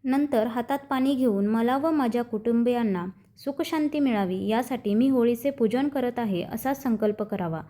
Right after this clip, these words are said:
त्यानंतर घरातील विस्तवाने होळी पेटवावी. पंचोपचार पूजा करून नैवेद्यही समर्पित करावा. खोबऱ्याची वाटी आणि नारळ भाजून त्याचा प्रसाद घ्यावा. होळी या सणाच्या निमित्ताने मनुष्याने आपल्या अंगी असलेले वैगुण्य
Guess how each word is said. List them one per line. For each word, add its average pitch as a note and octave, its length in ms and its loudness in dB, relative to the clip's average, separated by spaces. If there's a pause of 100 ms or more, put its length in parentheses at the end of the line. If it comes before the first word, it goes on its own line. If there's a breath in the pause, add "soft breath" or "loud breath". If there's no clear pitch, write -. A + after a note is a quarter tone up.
(280 loud breath)
त्यानंतर A#3+ 500 2
घरातील A#3+ 460 0
विस्तवाने A#3 680 0
होळी B3 260 2
पेटवावी. F#3 520 -2
पंचोपचार C#4 600 0
पूजा B3 300 0
करून A#3 320 0
नैवेद्यही A3+ 600 0
समर्पित G3 540 -2
करावा. F3 340 -2 (460 loud breath)
खोबऱ्याची D4 460 2
वाटी D4 340 0
आणि A#3 240 2
नारळ B3 300 2
भाजून A3+ 340 0
त्याचा A3 260 -2
प्रसाद B3 380 -4
घ्यावा. F3+ 260 -4 (180)
होळी C#4 260 0
या F4 140 -2
सणाच्या C4 480 -6
निमित्ताने B3 600 0
मनुष्याने A3 640 0
आपल्या A#3 400 -4
अंगी A#3+ 360 0
असलेले A#3 420 -2
वैगुण्य B3+ 600 0